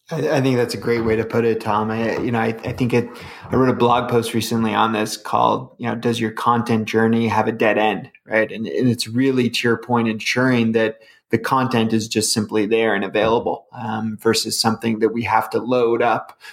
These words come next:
or queue up or, you know, wait till next week, um, in, in that type of respect. So we could, we could easily keep going here for, for quite a long time, but we always like to get to know our Content Pros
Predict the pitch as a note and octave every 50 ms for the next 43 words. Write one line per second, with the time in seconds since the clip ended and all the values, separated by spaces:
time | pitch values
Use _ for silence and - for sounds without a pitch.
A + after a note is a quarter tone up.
0 | - _ - A2 G#2+ - - - - C3+ B2 A2+ A2+ A2 G#2+ G#2+ A2 - - _
1 | _ _ _ _ - - A#2 B2 A#2 A2+ A2+ A2+ A2+ A2 - - B2+ A2+ A2 G#2+
2 | G#2+ A#2 B2 B2+ B2 B2 - A2+ G#2+ G#2+ G#2 A2 A2 A2 - - - G#2 - -
3 | - - - _ - - A#2 A#2 A2+ G2+ G#2+ G#2+ A2+ A2+ - - A#2+ B2+ A2 -
4 | - B2 A#2 A#2 A2 A2 A2 - A2 A2 - A2 - - A#2+ - - - - -
5 | G2+ G2 - - - - B2+ A#2+ A#2+ A#2+ G#2+ B2+ E3 E3 E3 G3 F#3 - F#3 -
6 | - - - - - - G3 G3 G#3+ F3+ F#3 F3+ E3 E3 G#3+ G3 G3+ - F3+ D3+
7 | C3 C3 B2+ C3 C3+ C3+ B2+ B2+ B2+ A#2 A#2 - B2 A#2 A#2 A#2 A#2 A2+ A2+ -
8 | A#2 A2 - - B2+ B2 A#2+ B2 A#2 A#2 A2+ A2+ A2 A2 A2 A#2 - - A2+ A#2
9 | A#2 A2+ G#2+ G2+ A2+ A#2 B2 C#3+ E3 E3 D3 D3 C#3 C3+ - B2+ A#2 A#2 A2 A2
10 | - A2+ A2 A2+ A2+ A2+ A#2 A2+ A2 G#2+ - - G#2+ - A2 A2 G2+ G2+ - -
11 | G2+ G2 G2+ G2 F#2+ - -